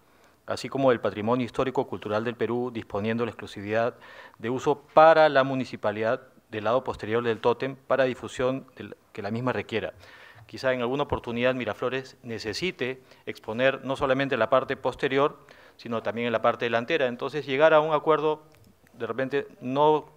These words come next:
figurar en el convenio, pero sí que hay esa posibilidad de que Miraflores pueda disponer, en caso de una campaña, de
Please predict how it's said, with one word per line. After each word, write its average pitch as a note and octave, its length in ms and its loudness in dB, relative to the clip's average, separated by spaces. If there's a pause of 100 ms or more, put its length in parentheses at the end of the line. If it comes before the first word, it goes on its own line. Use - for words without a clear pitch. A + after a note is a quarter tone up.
(160)
figurar B2+ 580 2
en A2 140 -10
el G#2 80 -8
convenio, F3 400 -4
pero D3+ 200 -4
sí D3+ 200 -8
que C3+ 180 -2
hay C#3 120 2
esa C#3+ 200 -2
posibilidad A#2+ 480 0
de B2+ 100 0
que A#2 80 -14
Miraflores G2+ 400 -6
pueda B2 220 -2
disponer, A#2 500 -6 (100)
en G2+ 120 -16
caso A2+ 300 -8
de G2+ 100 -10
una A#2 200 -6
campaña, B2 520 -2 (880)
de C3 440 2